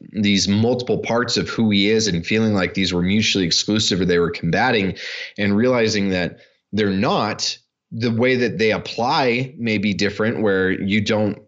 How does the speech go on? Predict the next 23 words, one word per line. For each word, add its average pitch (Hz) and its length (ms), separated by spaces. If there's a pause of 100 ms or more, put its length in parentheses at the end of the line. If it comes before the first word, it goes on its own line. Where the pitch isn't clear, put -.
(640)
and 123 200
it 120 300
was 127 180
really 147 220
easy 127 180
to 120 80
help 120 180
him 113 120
realize, 113 280
it's 104 140
like, 113 160
"Dude, 160 180
you 127 60
don't 143 160
wear 127 100
your 104 140
skydiving 104 760
shoes - 840
when 104 220
you 101 100
go 95 300
to 95 200
work, 87 500